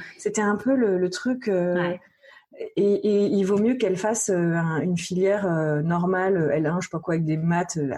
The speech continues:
Speaker 1: moi qui déteste les maths, mais bon, j'avais un bon niveau. Bref.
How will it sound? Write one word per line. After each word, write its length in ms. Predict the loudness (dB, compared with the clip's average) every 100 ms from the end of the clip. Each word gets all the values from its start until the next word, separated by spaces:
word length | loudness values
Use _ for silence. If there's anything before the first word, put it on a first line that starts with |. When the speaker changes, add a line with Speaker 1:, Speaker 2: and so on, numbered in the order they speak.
| -6
Speaker 1:
moi 100 | -6
qui 140 | -6 -4
déteste 320 | -4 -4 -4
les 80 | -2
maths, 240 | -2 0
mais 140 | 2 2
bon, 180 | 2
j'avais 200 | 2 0
un 120 | 0 0
bon 140 | 0
niveau. 440 | 0 0 0 -2 -6 -14 _ -20 -20 _
Bref. 280 | -6 -4 -6